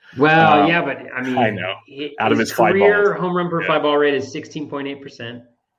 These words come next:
Speaker 2: Yep.
Speaker 1: And last year it was nine point something percent. It just
Speaker 2: Yeah.
Speaker 1: doesn't make any sense, people.
Speaker 2: Stick, more sticky stuff. Spin rate. Um,
Speaker 1: Let me get cranky for a second. No, I'm
Speaker 2: yeah,
Speaker 1: just kidding.
Speaker 2: he, Toby's getting cranky here. Like I got cranky with Granky.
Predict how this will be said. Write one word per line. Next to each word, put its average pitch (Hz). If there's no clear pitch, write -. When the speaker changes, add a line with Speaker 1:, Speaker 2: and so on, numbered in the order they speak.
Speaker 2:
Yep. 95
Speaker 1:
And 120
last 120
year 135
it 120
was 113
nine 117
point 117
something 123
percent. 107
It 135
just 120
Speaker 2:
Yeah. 104
Speaker 1:
doesn't 143
make 135
any 127
sense, 120
people. 110
Speaker 2:
Stick, 120
more 110
sticky 101
stuff. 87
Spin 98
rate. 90
Um, 110
Speaker 1:
Let 156
me 202
get -
cranky 165
for 123
a 110
second. 104
No, -
I'm 120
Speaker 2:
yeah, 107
Speaker 1:
just 92
kidding. -
Speaker 2:
he, 107
Toby's 131
getting 117
cranky 113
here. 95
Like 104
I 107
got 107
cranky 107
with 95
Granky. 92